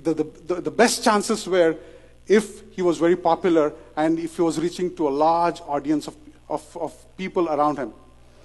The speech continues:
But Jesus actually chose to be with his disciples and to disciple them. And I believe that he did that because it was God's plan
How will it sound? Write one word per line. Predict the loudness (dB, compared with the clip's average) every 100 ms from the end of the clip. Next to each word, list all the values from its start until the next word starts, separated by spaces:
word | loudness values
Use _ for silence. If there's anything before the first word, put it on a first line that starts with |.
| -20 -20 _ -10
But | -8 -4
Jesus | 0 2 2 -2 -4 -14 -14 -12
actually | -12 -10 -10 -10
chose | -2 2 4 2 -2 -10 -18 -20 -14
to | -8
be | -4
with | -4 -4
his | -6
disciples | -6 -2 -2 -2 -6 -8 -10 -20 -16
and | -12 -10
to | -10
disciple | -10 -8 -10 -12
them. | -14 -16 -20 -20 -20 -20 -20 -20 -20 -20 -12
And | -8 -6
I | -2 -2
believe | -2 -4 -6 -8 -18 -20 -6
that | -6 -6 -16
he | -16 -10
did | -2 0 2
that | 2 2 -2 -12 -14
because | -8 -2 -2 -2
it | -6
was | -6
God's | -6 -8 -6 -10
plan | -8 -6 -6 -8